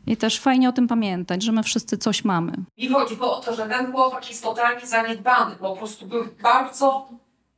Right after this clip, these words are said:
Speaker 2: nie wstydził się tego. Ja się bał się okryć ręcznikiem. Po prostu, no, byliśmy po tej części, gdzie nie powinniśmy być, a już nie było miejsca po naszej części, gdzie tam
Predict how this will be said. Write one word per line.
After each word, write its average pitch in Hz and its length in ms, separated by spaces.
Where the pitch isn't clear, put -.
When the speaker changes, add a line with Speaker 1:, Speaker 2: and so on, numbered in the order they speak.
Speaker 2:
nie 262 140
wstydził 349 480
się 240 180
tego. 208 200
Ja 233 140
się - 200
bał 320 180
się - 200
okryć - 360
ręcznikiem. 320 840
Po 247 120
prostu, 311 380
no, 302 240
byliśmy 262 380
po 349 160
tej 359 160
części, - 340
gdzie 254 260
nie 285 80
powinniśmy 269 640
być, 247 220
a 240 100
już - 140
nie 269 140
było 269 180
miejsca 254 380
po 233 120
naszej 190 360
części, 165 580
gdzie 196 140
tam 175 140